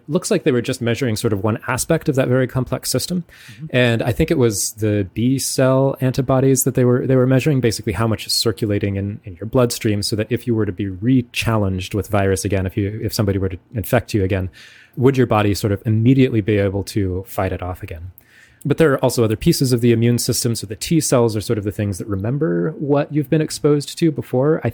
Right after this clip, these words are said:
Speaker 1: think. And so
Speaker 2: Yeah.
Speaker 1: I don't, <laughs>
Speaker 2: <laughs>
Speaker 1: right. But, right. So, but there's a part of your immune system that does that, right? And
Speaker 2: Yeah.
Speaker 1: that's,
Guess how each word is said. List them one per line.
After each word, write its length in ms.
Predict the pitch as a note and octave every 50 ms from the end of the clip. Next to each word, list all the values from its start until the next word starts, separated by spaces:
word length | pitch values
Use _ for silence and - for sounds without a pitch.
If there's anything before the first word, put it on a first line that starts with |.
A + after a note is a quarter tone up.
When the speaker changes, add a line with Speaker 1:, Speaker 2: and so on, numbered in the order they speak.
| - - - -
Speaker 1:
think. 680 | - E3 - F2 - - - F#3+ - - - - - -
And 180 | - C2+ -
so 220 | - - - C#2+ C2+
Speaker 2:
Yeah. 80 | C#2 C#2
Speaker 1:
I 80 | C2+
don't, 920 | C2+ - D2 D2 D2 C3+ B2+ - F#3 D3 - G3+ F3 F3 - - A3 F#3 -
<laughs> 0 |
Speaker 2:
<laughs> 0 |
Speaker 1:
right. 580 | E3+ - - E3 D3 A2 C3+ - - - - - -
But, 280 | D#3+ E3 D3+ C#3 - - - - - -
right. 280 | F3 E3 E3+ - -
So, 120 | - F#3+ F3+
but 120 | D#3+ E3+
there's 140 | F#3+ F3+ D#3+
a 40 | -
part 140 | - A#3
of 60 | G#3+ G3
your 120 | F#3+ F3
immune 160 | D3+ D#3 D#3
system 260 | - - C#3 - -
that 120 | A#2 A#2+ A#2
does 200 | B2+ A#2+ G2+ G2+
that, 160 | G#2 F#2+ -
right? 180 | A#2 A2+ B2+ -
And 100 | C#3+ C3+
Speaker 2:
Yeah. 20 |
Speaker 1:
that's, 240 | C#3+ C#3 - - G3+